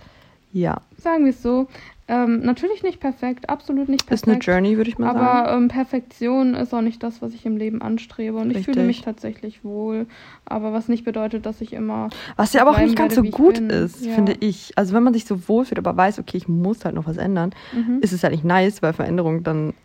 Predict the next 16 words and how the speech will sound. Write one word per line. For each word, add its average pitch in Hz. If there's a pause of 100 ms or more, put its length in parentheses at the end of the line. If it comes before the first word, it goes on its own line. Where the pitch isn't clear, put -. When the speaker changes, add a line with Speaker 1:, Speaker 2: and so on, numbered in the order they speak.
(140)
Speaker 1:
wieder 160
dazu 165
führt, -
dass 170
man 170
sich 170
nicht 262
wohl -
Speaker 2:
Das - (140)
Speaker 1:
fühlt. -
Speaker 2:
stimmt, 285
könnte 311
man 277
meinen, 285
Speaker 1:
Ah, 240
Speaker 2:
aber 254